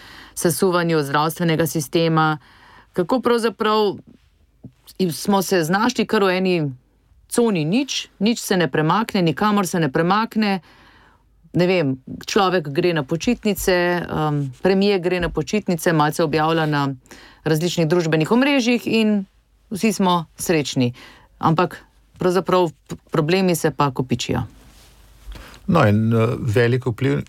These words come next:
Speaker 2: n-, na to ima medijska konstrukcija realnosti, ne. Če bi se nekaj takega dogajalo pod kakšno desno vlado, to bi bilo vreščanje, eh,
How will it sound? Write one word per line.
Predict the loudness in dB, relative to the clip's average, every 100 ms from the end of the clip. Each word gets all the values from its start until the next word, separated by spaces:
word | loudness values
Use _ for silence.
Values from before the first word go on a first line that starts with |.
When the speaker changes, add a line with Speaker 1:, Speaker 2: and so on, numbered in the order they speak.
| 0
Speaker 2:
n-, | 0 2
na | 2
to | 2 2 2
ima | 2 2
medijska | 2 2 0 -2 -2
konstrukcija | -2 0 0 -2 0 2
realnosti, | 4 4 2 0 -4 -10 -14 -6
ne. | 0 2 0
Če | -2 0
bi | 2 2 2 -2 -12
se | -6 0
nekaj | 2 2 0 -4 -4 -2
takega | 0 2 2 2
dogajalo | 2 2 2 2 -2
pod | -4 -10 -10 -10
kakšno | -8 -2 0
desno | 0 -2 0 2
vlado, | 2 2 2 -2 -4 -18 -20 -20 _ _
to | -2
bi | 0 0
bilo | 2 0
vreščanje, | 2 0 -2 0 2 2 4 2
eh, | 2 0